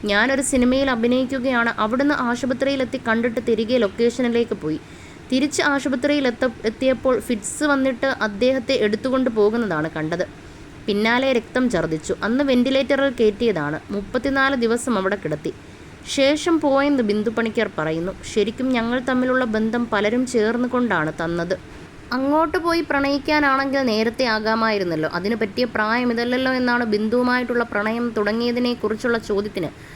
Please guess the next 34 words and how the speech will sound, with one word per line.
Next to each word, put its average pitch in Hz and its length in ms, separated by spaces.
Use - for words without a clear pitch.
സായ്കുമാർ 294 600
മറുപടിയായി 240 600
പറഞ്ഞത്. 165 400
ബിജുവേട്ടൻ 254 560
മരിച്ചിട്ട് 254 440
എട്ട് 214 280
മാസത്തിന് 269 440
ശേഷമാണ് 247 580
അമേരിക്കയിൽ 240 540
ഷോയ്ക്ക് 220 380
പോയത്. 151 280
ആ 247 120
സമയത്ത് 330 420
ബിന്ദുവിനെ 277 500
എൻ്റെ 254 220
നായികയാക്കാമെന്ന് 240 920
തീരുമാനിച്ചു. 165 600
സ്പോൺസർ 220 560
തന്നെയാണ് 233 500
കാര്യങ്ങൾ 190 440
ചെയ്തത്. 160 320
അധികം 269 340
ആളുകളൊന്നും 302 500
ഇല്ലായിരുന്നെങ്കിലും 269 760
ആ 254 80
പരിപാടിക്ക് 254 520
പോയി 247 180
തിരികെ 240 360
വന്നതിന് 240 360
ശേഷമാണ് 226 560
ഞങ്ങളെക്കുറിച്ച് 240 640
കഥകൾ 220 380
വന്ന് 240 240
തുടങ്ങിയതെന്നും 226 600